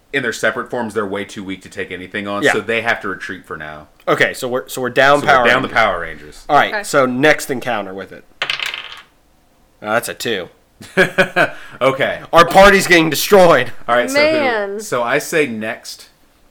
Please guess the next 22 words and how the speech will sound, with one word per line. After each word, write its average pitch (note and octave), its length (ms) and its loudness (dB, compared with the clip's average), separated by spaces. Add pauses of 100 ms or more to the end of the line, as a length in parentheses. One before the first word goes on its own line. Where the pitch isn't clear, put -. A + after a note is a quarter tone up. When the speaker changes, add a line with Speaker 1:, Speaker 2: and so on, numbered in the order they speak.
(380)
Speaker 1:
I C#3 120 -4
say F#3 200 -4
we E3+ 140 -4
send B2+ 260 -6
Batra G2+ 420 -6
next G2 360 -12
because F#2+ 760 -8 (560)
Speaker 2:
Yeah. - 240 -20 (600)
Speaker 1:
let's A2 100 -20
just F#2 140 -20
get E2+ 100 -14
rid D2 80 -16
of C2 60 -20
Batra. - 380 -20
<laughs> - 60 -20 (1300)
Speaker 2:
And C#3 300 6
it B2+ 140 -2
gets C3+ 180 -6
its B2 160 -14
wings G2+ 220 -8
ripped - 180 -14
off. A#1+ 300 -14